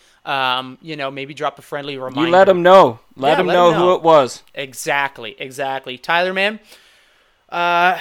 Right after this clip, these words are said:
Speaker 1: you know, we, we kinda go through every week, but before we get into it, I just wanna remind the listeners, I guess, let's get into this first. You know, we got a couple calls to get to again this week. Fantastic. Second week in a row.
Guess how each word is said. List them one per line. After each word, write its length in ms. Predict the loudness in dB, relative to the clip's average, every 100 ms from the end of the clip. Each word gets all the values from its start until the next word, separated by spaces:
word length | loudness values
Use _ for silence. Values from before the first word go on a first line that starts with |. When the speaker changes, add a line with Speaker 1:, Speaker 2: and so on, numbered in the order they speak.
| -8
Speaker 1:
you 100 | -4
know, 120 | -4
we, 180 | -2 -2
we 140 | -4 -6
kinda 180 | -12
go 160 | -8 -10
through 160 | -8 -10
every 220 | -10 -14
week, 440 | -16 -16 -16 -20 -12
but 140 | -10
before 240 | -10 -10 -8
we 100 | -6
get 160 | -6
into 400 | -6 -10 -12 -10
it, 160 | -10 -8
I 80 | -8
just 200 | -8 -10
wanna 160 | -8
remind 360 | -6 -4 -4 -6
the 60 | -8
listeners, 540 | -10 -12 -10 -10 -8
I 80 | -8
guess, 320 | -6 -6 -8
let's 140 | -12
get 120 | -8 -8
into 140 | -8
this 240 | -10 -12
first. 300 | -8 -8 -8 _ _ _ _
You 80 | -12
know, 40 | -8
we 60 |
got 100 | -8
a 60 | -8
couple 180 | -12 -12
calls 360 | -6 -6 -6
to 80 | -12
get 120 | -14
to 120 | -12 -12
again 180 | -10
this 180 | -10 -10
week. 220 | -12 -14
Fantastic. 960 | -12 -8 -8 -10 -10 -8 -8 -8 -12 _
Second 360 | -12 -10 -8 -10
week 220 | -12 -12
in 80 | -12
a 40 |
row. 280 | -10 -8 -8